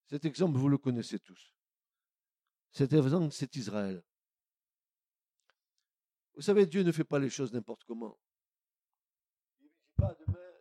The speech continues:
je, je, je vais, euh, libérer Israël. Non, non, non. Avant qu'Israël soit libéré de l'esclavage de l'Égypte,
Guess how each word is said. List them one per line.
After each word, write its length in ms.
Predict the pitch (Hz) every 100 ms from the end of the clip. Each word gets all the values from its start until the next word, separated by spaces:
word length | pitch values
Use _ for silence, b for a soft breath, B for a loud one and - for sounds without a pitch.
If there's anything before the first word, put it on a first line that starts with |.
| -
je, 180 | - 156 170
je, 240 | 208 151
je 140 | 131
vais, 260 | 143 147 147 131
euh, 240 | 156 151 123
libérer 360 | 127 131 131
Israël. 480 | 113 117 156 131 98 _ _ _
Non, 180 | 104 104
non, 160 | 101 98
non. 140 | 90 _ _ _ _ _ _ _ _ _ _ _ _ -
Avant 340 | 156 196 262
qu'Israël 540 | 185 185 147 175 180
soit 180 | 175 160
libéré 480 | 151 139 147 143 156
de 220 | 123 123
l'esclavage 580 | 101 110 - 139 135 127
de 80 | 123
l'Égypte, 340 | 113 113 156